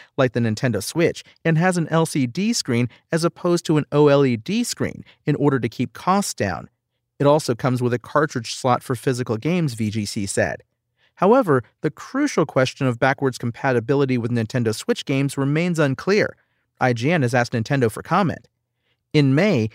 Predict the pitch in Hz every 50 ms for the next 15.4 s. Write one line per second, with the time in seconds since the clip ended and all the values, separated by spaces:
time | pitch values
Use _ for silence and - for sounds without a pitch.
0 | _ _ - 143 139 135 - - 151 147 143 135 131 - - 143 127 127 117 -
1 | - 123 123 127 135 139 131 127 127 131 131 123 113 104 - - - 180 220 -
2 | - - 151 - - - 123 117 - - 131 120 - - _ _ - 139 151 214
3 | 247 247 226 214 202 180 175 165 175 160 - 170 147 - 151 - - 139 147 190
4 | 185 - 160 131 - - 147 143 135 - 156 143 135 120 - - 143 147 151 139
5 | 131 - 120 - - 139 175 202 185 107 - - - _ _ _ _ _ _ _
6 | _ _ _ _ - 139 131 123 - 151 131 127 120 113 - - 127 123 120 123
7 | 120 113 - - 127 123 117 - - 135 135 131 120 113 - - 120 113 104 -
8 | - - 156 180 170 127 101 98 - - _ - - 143 - - - - 170 165
9 | 165 160 139 151 143 139 131 120 117 113 117 120 175 202 - - 185 156 - -
10 | 127 117 113 117 113 - 127 117 113 113 - 123 117 - - - _ - - 147
11 | - 143 - - 220 220 - - 214 202 190 - _ - 165 180 196 190 208 202
12 | - 160 180 165 - - 175 160 170 170 160 151 151 147 143 123 139 147 156 156
13 | 143 139 135 131 127 127 127 120 - - 156 151 143 131 - 156 143 139 123 -
14 | - 147 143 135 - - 143 131 127 - - 139 127 - - 120 113 127 175 196
15 | - - 147 113 98 85 82 -